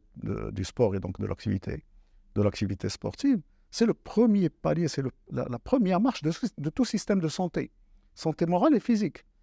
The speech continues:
Et si vous n'avez pas une bonne éducation physique, si vous n'avez pas de, euh,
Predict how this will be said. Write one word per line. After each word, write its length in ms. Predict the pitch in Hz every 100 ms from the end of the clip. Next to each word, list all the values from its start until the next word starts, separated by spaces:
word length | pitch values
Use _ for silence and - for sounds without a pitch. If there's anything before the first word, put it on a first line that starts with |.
| _ -
Et 60 | 127
si 200 | - 302
vous 120 | 214
n'avez 220 | 202 180
pas 160 | 175 175
une 120 | 143
bonne 160 | 131 165
éducation 420 | 147 147 135 131
physique, 280 | 139 131 117
si 60 |
vous 120 | 123
n'avez 180 | 123 139
pas 260 | 139 214 196 _ _ _
de, 100 | 123
euh, 500 | 123 123 - - -